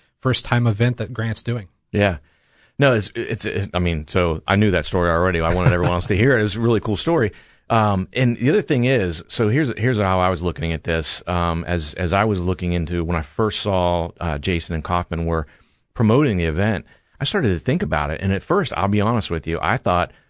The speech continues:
Speaker 2: for the ticket prices, I'm like, "There's no way Grant's here live. There's no way."
Speaker 1: Yeah.
Speaker 2: I mean, six hours of Grant for the, for the ticket price. There's no way. It can't be. It's almost too good to be true. It,
Speaker 1: Sure.
Speaker 2: it seems to be too good to be true, but I promise you it is true. He will be here in the flesh,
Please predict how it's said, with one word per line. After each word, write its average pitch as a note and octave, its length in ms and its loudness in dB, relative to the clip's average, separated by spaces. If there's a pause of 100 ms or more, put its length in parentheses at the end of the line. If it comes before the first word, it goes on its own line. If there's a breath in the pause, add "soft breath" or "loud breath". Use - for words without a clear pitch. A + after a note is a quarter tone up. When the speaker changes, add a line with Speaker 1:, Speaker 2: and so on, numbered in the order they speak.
(100)
Speaker 2:
for G2+ 100 -4
the F2+ 100 2
ticket F#3 360 -4
prices, D2+ 680 -4
I'm G2+ 160 0
like, F#2+ 260 0
"There's G#2+ 200 2
no A#2+ 180 2
way F#2+ 380 2
Grant's D#2+ 340 -4
here D2+ 160 -6
live. D2+ 420 -8 (120)
There's A2+ 120 0
no C#3 140 2
way." B2 220 -2 (120)
Speaker 1:
Yeah. G2 220 -6
Speaker 2:
I A2+ 40 0
mean, G2+ 260 2
six - 340 -4
hours G#2+ 300 2
of F2 80 -2
Grant F2+ 360 -2
for F#2 200 -4
the, E2 100 0 (160)
for G2 240 -4
the E2+ 160 -2
ticket A2 340 -4
price. F#2+ 260 -2
There's A2 220 -2
no A#2 140 0
way. G2 240 0
It D2+ 80 -8
can't A2+ 260 -2
be. E2+ 100 -4
It's F#2 120 -4
almost A#2+ 260 -2
too G#2 120 -4
good F2 140 -4
to E2+ 40 -8
be D2+ 100 -6
true. - 240 -6
It, F#2 140 -4
Speaker 1:
Sure. D2 140 -6
Speaker 2:
it - 80 -10 (500 soft breath)
seems F#3 240 2
to G#2+ 60 0
be G#2 100 2
too A#2 140 0
good F#2 140 0
to F2 40 0
be F2 80 0
true, G2 220 0
but F#2 80 2
I F#2 80 2
promise A2 500 0
you D#2+ 140 -2
it E2 120 0
is F#2+ 80 0
true. E2+ 260 0
He F#2 180 0
will A2 220 2
be G#2 260 0
here D#2 340 -4 (400 soft breath)
in C#3 220 4
the D3 60 0
flesh, F#2 460 -2